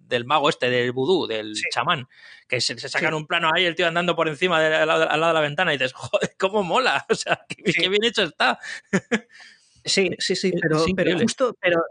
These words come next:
Speaker 2: eh, es, quieras que no, se nota que no está posado en el suelo.
Speaker 1: Sí,
Speaker 2: Se nota
Speaker 1: sí, sí.
Speaker 2: que tiene las patitas, eh, apoyadas en el suelo, pero que, digamos, no hace fuerza, no hace peso, le
Speaker 1: Sí,
Speaker 2: están
Speaker 1: no, no,
Speaker 2: sujetando
Speaker 1: claro, claro.
Speaker 2: por, por detrás. Y, y,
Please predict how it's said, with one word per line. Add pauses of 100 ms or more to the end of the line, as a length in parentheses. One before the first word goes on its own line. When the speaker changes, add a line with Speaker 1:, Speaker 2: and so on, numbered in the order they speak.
(160)
Speaker 2:
eh,
es,
quieras
que
no,
se
nota
que
no
está
posado
en
el
suelo. (360)
Speaker 1:
Sí,
Speaker 2:
Se
nota
Speaker 1:
sí,
sí.
Speaker 2:
que
tiene
las
patitas, (100)
eh,
apoyadas
en
el
suelo, (300)
pero
que,
digamos,
no
hace
fuerza,
no
hace
peso,
le
Speaker 1:
Sí,
Speaker 2:
están
Speaker 1:
no,
no,
Speaker 2:
sujetando
Speaker 1:
claro,
claro.
Speaker 2:
por, (100)
por
detrás. (520)
Y,
y,